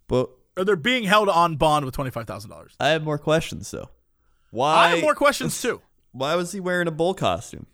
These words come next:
Speaker 1: Did he get it
Speaker 2: <laughs>
Speaker 1: from the house and he just wanted
Speaker 2: And
Speaker 1: to
Speaker 2: he was
Speaker 1: take
Speaker 2: just
Speaker 1: it?
Speaker 2: like, "It's, yeah, it doesn't make sense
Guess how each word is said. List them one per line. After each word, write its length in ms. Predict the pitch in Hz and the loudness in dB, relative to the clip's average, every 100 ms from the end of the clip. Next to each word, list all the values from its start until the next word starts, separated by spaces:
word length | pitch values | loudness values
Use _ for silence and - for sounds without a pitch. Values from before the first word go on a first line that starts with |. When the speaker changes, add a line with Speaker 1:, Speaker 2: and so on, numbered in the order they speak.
| _ | _
Speaker 1:
Did 120 | - 120 | -2 -2
he 80 | |
get 240 | 101 107 107 | 0 2 2
it 160 | 123 | 2
Speaker 2:
<laughs> 260 | - - - | 0 0 0
Speaker 1:
from 380 | 117 110 131 131 | 0 2 0 0
the 120 | 113 | 2
house 480 | 117 117 196 - - - | 4 4 2 -4 -10 -4
and 100 | 117 | -2
he 60 | |
just 180 | 113 110 | -2 0
wanted 180 | 123 113 | 0 2
Speaker 2:
And 60 | 220 | 2
Speaker 1:
to 40 | |
Speaker 2:
he 60 | 247 | 2
was 100 | 240 | 4
Speaker 1:
take 80 | 233 | 4
Speaker 2:
just 120 | 247 | 4
Speaker 1:
it? 40 | |
Speaker 2:
like, 120 | 254 208 | 2 2
"It's, 240 | - 185 - - _ _ - | -2 -6 -12 -20 _ _ 0
yeah, 120 | 262 | 2
it 80 | 226 | 2
doesn't 200 | 226 254 | 0 2
make 140 | 247 | 2
sense 300 | - 233 254 | 4 2 0